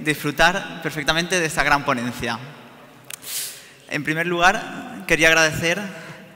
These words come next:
al Ayuntamiento de Benavites y en especial a su alcalde, Carlos Gil, por haber hecho esas jornadas tan maravillosas y enriquecedoras. Y también a mis ponentes,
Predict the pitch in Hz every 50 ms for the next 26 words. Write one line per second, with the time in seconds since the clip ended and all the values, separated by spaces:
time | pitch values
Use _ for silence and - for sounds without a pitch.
0 | - - - - - - 147 143 139 135 139 135 143 135 139 143 160 160 151 151
1 | 147 143 143 151 147 - 180 190 196 190 - - - - - 160 151 143 139 -
2 | 147 135 - 156 151 147 147 143 - - 151 147 143 135 135 135 131 131 - 147
3 | 143 147 151 160 165 - 156 143 139 139 135 - - - - 147 147 143 139 -
4 | 135 127 135 139 135 135 - - - - - - - - - 151 - - 151 139
5 | 131 151 - - 151 143 - 147 135 - - 147 135 135 139 135 135 135 135 -
6 | - - - - - - 147 143 143 139 135 127 123 123 123 123 127 143 143 139
7 | 165 160 160 - - - - - - - - - - - - - - - - _
8 | _ - 147 151 170 190 - - - - - - 147 131 135 139 - 131 120 131
9 | 131 139 147 139 123 120 123 - - - - - - - - - - - - -
10 | - - - - - - - - - - - - - _ - 160 147 147 143 135
11 | 139 156 170 175 - 160 151 147 139 139 - 143 139 139 147 156 151 - - 196
12 | 214 240 - - - -